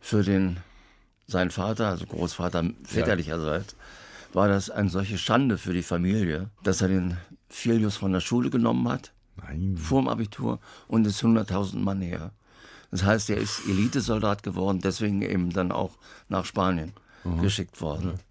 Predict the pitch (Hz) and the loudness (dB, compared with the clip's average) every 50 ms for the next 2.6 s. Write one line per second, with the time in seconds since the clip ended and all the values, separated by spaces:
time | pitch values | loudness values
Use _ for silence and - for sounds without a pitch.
0 | _ _ - - 87 87 90 90 80 - 95 92 92 87 85 - - - 76 73 | _ _ -10 -8 -6 -4 -4 -4 -2 0 2 2 2 2 -2 -4 -6 -6 -6 -6
1 | 76 85 82 82 82 82 - - - - - - - - - 92 95 98 98 104 | -6 -6 -8 -10 -12 -12 -16 -18 -20 -20 -20 -18 -18 -6 -2 -2 0 2 2 0
2 | 104 104 - - 92 98 120 - - - - - | -2 -2 -2 0 0 0 0 -2 -4 -4 -6 -8